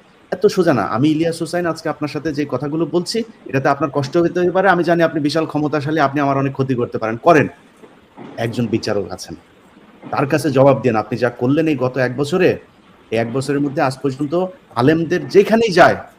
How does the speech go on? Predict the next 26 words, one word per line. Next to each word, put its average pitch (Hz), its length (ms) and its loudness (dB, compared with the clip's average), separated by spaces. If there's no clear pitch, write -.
আলেমদের 160 360 0
বিচারে 170 380 0
ইদানিং 160 360 -2
একটা 135 160 -6
নাটক 139 280 -2
শুরু 165 200 -2
হয়েছে, 180 240 -2
তাদের 135 200 2
জামিন 147 280 2
হচ্ছে, 202 340 0
স্টে 131 180 -4
অর্ডার 110 220 -2
দিয়ে 101 120 -2
দিচ্ছে। - 280 -12
পারভেজ 131 280 0
ভাই 143 100 2
নিশ্চয়ই 139 260 -2
জানেন, 117 240 -2
আপনিও 113 280 -4
এরকম 110 320 -4
দু 113 120 -6
একটা 110 140 -8
মামলা 110 220 -4
আপনার 107 200 -6
হাতে 101 140 -8
আছে, 95 180 -12